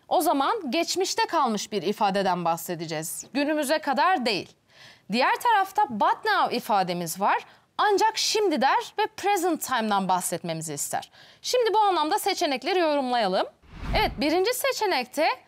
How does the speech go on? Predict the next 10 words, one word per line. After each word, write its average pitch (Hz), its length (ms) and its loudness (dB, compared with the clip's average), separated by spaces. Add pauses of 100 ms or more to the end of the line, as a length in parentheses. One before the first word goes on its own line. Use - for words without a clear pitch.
(360)
fırtına 494 460 0
peşinde 285 380 -2
koşanlar 381 760 0 (1500)
tornadoya 415 720 2 (280)
yakın 294 340 0
olmak, 339 640 0 (600)
yakın 302 340 0
olurlardı 330 760 2
diyecek 196 340 -4
arkadaşlar. 180 640 0